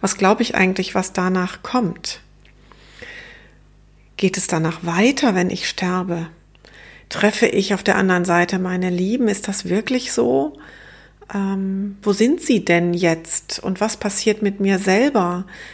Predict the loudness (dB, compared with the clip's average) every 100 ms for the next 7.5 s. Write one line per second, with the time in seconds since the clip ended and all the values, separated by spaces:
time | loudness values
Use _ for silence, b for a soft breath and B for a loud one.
0 | B -2 -2 0 0 0 -2 -2 2 2
1 | 4 2 2 2 2 0 0 0 0 2
2 | 0 0 0 0 -2 0 2 2 0 -4
3 | -6 -12 B B B B B B B -2
4 | -2 -2 -4 -2 0 0 0 -2 2 4
5 | 6 6 4 4 4 4 4 2 4 4
6 | 6 6 4 4 2 2 0 -2 -8 -8
7 | -6 -4 -2 -4 -6